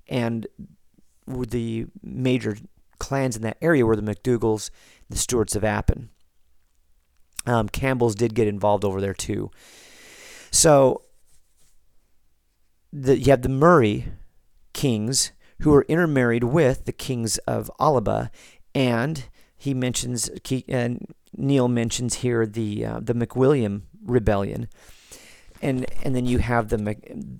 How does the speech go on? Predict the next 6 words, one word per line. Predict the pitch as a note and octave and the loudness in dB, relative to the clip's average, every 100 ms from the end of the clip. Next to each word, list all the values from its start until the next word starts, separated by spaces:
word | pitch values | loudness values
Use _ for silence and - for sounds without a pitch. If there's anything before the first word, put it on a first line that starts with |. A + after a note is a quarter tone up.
| - - | -8 -6
they, | - C3+ C#3 | -4 0 2
it's | - B2+ - | 2 -2 0
usually | F#3+ D#3+ | 0 0
spelled | - - C3 | 0 2 2
the | A2+ | 2
Macheths, | G#2+ A2 - - B2 C3+ - - - | -2 -2 -6 -2 0 2 0 0 -2